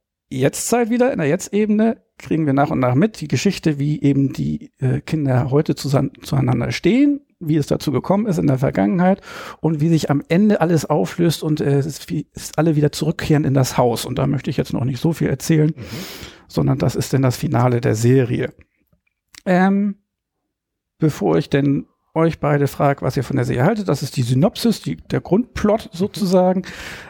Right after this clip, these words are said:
Speaker 1: Ähm, ich fand interessant, dass es, äh, es gibt Schockeffekte in der Serie, gehört zu jedem Spuk dazu, aber grundsätzlich sind es eigentlich eher sehr langsame,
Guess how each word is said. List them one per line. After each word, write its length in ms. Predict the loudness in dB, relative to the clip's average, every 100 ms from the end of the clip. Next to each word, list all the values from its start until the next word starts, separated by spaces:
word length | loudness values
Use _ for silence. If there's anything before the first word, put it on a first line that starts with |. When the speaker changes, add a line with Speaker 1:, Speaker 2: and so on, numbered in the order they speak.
| _
Speaker 1:
Ähm, 280 | 0 2 0
ich 120 | 0 0
fand 160 | -2
interessant, 460 | 0 0 0 0 0
dass 100 | 0
es, 200 | -2 -2
äh, 300 | -2 0 -2 -6 _
es 200 | -6 0
gibt 180 | -2 0
Schockeffekte 720 | -2 0 -2 -2 -6 -2 0
in 120 | 2
der 120 | 0
Serie, 280 | 2 2 2
gehört 200 | 0 -2
zu 160 | -4 -2
jedem 300 | 0 0 -4
Spuk 340 | -6 -10 -6
dazu, 400 | -4 -2 0 0
aber 180 | 2 2
grundsätzlich 720 | 2 2 2 0 0 -4 -2
sind 180 | -2 -2
es 140 | -2
eigentlich 340 | 0 0 0 0
eher 160 | 0
sehr 180 | 2 2
langsame, 720 | 2 2 0 2 2 2 0